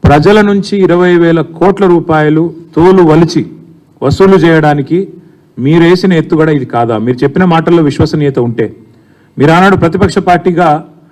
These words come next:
మీరు చెప్పిన మాటల మీద మీకే విశ్వాసం ఉంటే, ఇవాళ మరి ఈ రకమైన ఎల్ఆర్ఎస్ కార్యక్రమానికి మీరు ఎందుకు తెరదీశారు? మార్చి ముప్పై ఒకటి లోపల ఖచ్చితంగా కట్టి తీరాలి అని మీరు ఏదైతే చెప్తున్నారో,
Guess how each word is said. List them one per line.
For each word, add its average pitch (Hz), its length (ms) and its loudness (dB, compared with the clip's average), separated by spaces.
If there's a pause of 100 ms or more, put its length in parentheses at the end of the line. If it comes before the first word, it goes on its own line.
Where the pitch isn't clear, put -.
(160)
మీరు 143 120 -6
చెప్పిన 160 300 -4
మాటల 165 320 -4
మీద 160 140 -4
మీకే 160 400 -2
విశ్వాసం 170 440 -2
ఉంటే, 113 320 -8 (480)
ఇవాళ 160 220 0
మరి 156 180 0
ఈ 160 60 0
రకమైన 151 500 -4 (380)
ఎల్ఆర్ఎస్ 156 340 0
కార్యక్రమానికి 135 540 -6
మీరు 120 140 -4
ఎందుకు 135 200 -4
తెరదీశారు? 104 680 -8 (500)
మార్చి 156 440 0
ముప్పై 185 340 2
ఒకటి 170 200 -2
లోపల 170 220 0
ఖచ్చితంగా 165 480 -4
కట్టి 156 340 -4
తీరాలి 170 600 -2 (260)
అని 143 100 -4
మీరు 165 160 0
ఏదైతే 151 260 -2
చెప్తున్నారో, 147 600 -6